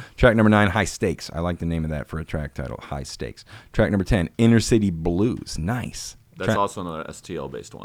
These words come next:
Speaker 1: I dig it for sure, dude. Yeah, the, I mean, you saw where those, that, where the sniper scope was aimed. It's right, right there at, like, uh, probably, like, um, what do you call that?
Speaker 2: Seventy and
Speaker 1: Well, it would have been, like, forty-four in,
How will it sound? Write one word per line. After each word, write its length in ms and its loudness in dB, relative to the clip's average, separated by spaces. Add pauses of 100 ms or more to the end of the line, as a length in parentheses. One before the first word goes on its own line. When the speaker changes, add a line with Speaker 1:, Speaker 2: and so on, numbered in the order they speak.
Speaker 1:
I 120 -2
dig 320 2
it 100 -8
for 100 -4
sure, 220 0
dude. 260 -4 (140)
Yeah, 280 0
the, 300 -4
I 60 -4
mean, 160 2
you 80 0
saw 240 0
where 140 0
those, 180 -2 (140)
that, 340 -2
where 140 -4
the 80 -6
sniper 300 -4
scope 260 -6
was 120 -6
aimed. 280 -2
It's 180 -14
right, 260 -4
right 280 -2
there 160 0
at, 100 -2
like, 220 -4 (580)
uh, 360 -4 (280)
probably, 320 -2
like, 320 -6
um, 640 -8 (340)
what 60 -6
do 20 -2
you 60 -4
call 180 -6
that? 200 -6 (180)
Speaker 2:
Seventy 760 -10
and 400 -12 (480)
Speaker 1:
Well, 120 -2
it 160 2
would 140 2
have 80 -2
been, 160 0
like, 160 -4
forty-four 600 -2
in, 260 -4